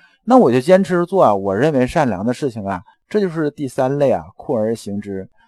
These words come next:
那这里边呢，讲到什么？讲到朱子这种误解啊，就是朱子在批注《孔子集注》的时候啊，他把格物啊等同于什么呢？等同于静心之性了。那么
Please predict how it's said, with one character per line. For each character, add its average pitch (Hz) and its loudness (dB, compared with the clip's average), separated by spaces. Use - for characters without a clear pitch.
那 262 2
这 294 6
里 196 4
边 165 4
呢， 208 6
讲 104 -2
到 135 4
什 107 -6
么？ 110 -4
讲 104 -4
到 147 0
朱 180 -8
子 165 -10
这 110 -10
种 147 -4
误 156 -6
解 117 -6
啊， 78 -8
就 143 -6
是 156 -2
朱 214 -6
子 156 -2
在 123 -2
批 180 -8
注 180 -4
《孔 127 -8
子 160 -18
集 95 -12
注》 180 -6
的 110 0
时 98 -12
候 104 -6
啊， 87 -2
他 214 2
把 196 4
格 117 0
物 208 0
啊 87 2
等 101 0
同 113 -4
于 135 -4
什 107 -10
么 101 -6
呢？ 98 -6
等 104 -8
同 107 -8
于 127 -4
静 139 -8
心 123 -4
之 123 -10
性 143 -8
了。 76 -8
那 226 0
么 190 4